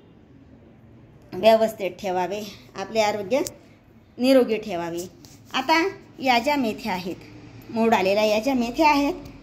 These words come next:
त्या मी आता या खोक्यामध्ये लावणार आहे. माझ्याकडे अशा प्रकारचं एक खोकं लाकडाचं असंच पडलेलं होतं आणि मी या खोक्यामध्ये माझ्या बागेतील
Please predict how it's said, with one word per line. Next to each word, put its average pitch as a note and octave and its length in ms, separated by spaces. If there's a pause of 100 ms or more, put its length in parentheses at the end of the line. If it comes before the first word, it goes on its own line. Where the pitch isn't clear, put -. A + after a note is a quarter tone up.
त्या G#3 120
मी G#3 160
आता G3 280 (640)
या A#3+ 160 (340)
खोक्यामध्ये G3+ 580
लावणार C4+ 300
आहे. C#4+ 220 (320)
माझ्याकडे B3 500 (500)
अशा D4+ 240
प्रकारचं B3+ 420
एक D4 140 (360)
खोकं D4 360 (680)
लाकडाचं A3 540 (500)
असंच D4+ 320
पडलेलं G#3 360
होतं - 240 (680)
आणि G3+ 140
मी B3+ 140
या C#4 240
खोक्यामध्ये B3+ 580 (360)
माझ्या A#3+ 360
बागेतील A3 600